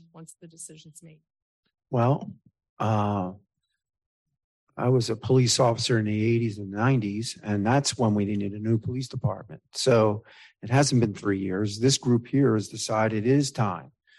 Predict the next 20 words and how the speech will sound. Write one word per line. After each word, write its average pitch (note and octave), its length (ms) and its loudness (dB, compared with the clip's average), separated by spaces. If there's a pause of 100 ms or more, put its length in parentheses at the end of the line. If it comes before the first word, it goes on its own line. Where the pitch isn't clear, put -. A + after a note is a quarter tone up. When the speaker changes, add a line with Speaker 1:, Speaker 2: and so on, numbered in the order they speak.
(200)
Speaker 2:
So A#2 260 -2
that C3 200 2
can B2 280 2
has A2 100 0
been G#2 260 -4
kicked - 380 -4
down A#2 180 2
the A2 80 0
road A2+ 320 2
for G#2+ 240 -4
many C3 240 2
years. G2+ 540 -6 (420)
So G#2+ 320 0
we're G#2 400 2
just C3+ 260 -2
being G#2+ 180 0
responsible A2 640 -2
at G2+ 80 -18
this G#2+ 180 -10
time G2+ 460 -2